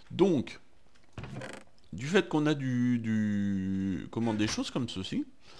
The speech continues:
on va se prendre tout simplement un petit pot, euh, qui est de Botania. Je me suis remis, en fait, la crafting, euh, comment, la cra-,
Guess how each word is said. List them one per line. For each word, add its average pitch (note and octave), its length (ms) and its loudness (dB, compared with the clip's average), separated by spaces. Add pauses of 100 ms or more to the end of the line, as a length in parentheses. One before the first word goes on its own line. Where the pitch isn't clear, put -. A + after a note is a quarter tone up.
(380)
on B2 180 2
va B2+ 400 6
se C3 160 -4
prendre A3 380 -2
tout C#3+ 140 -4
simplement E3 500 -2
un G#2 160 2
petit - 300 -8
pot, G3 400 0 (400)
euh, A2 260 2
qui A2 220 -8
est F3+ 40 0
de C#3+ 120 0
Botania. C#3 600 -2 (1400)
Je G#2+ 200 -6
me A2+ 80 2
suis A2+ 120 -4
remis, C#3 280 0
en A#2+ 100 0
fait, C3+ 160 -4
la A#2 100 -2
crafting, G#2 380 -4
euh, F2 640 -2 (280)
comment, F#2 200 -12 (1160)
la F#2 180 -2
cra-, - 320 -10